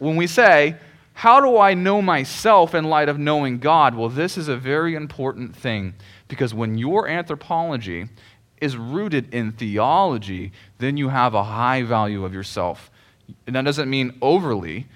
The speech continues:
but you have a right valuing of yourself, which means you recognize that you're made in the image of God, which means you have intrinsic worth, which means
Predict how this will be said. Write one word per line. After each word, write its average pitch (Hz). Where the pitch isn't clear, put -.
but 117
you 123
have 127
a 107
right 117
valuing 101
of 85
yourself, 87
which -
means 113
you 113
recognize 101
that 98
you're 110
made 110
in 92
the 87
image 127
of -
God, 156
which 123
means 147
you 139
have 143
intrinsic 165
worth, 208
which 160
means 185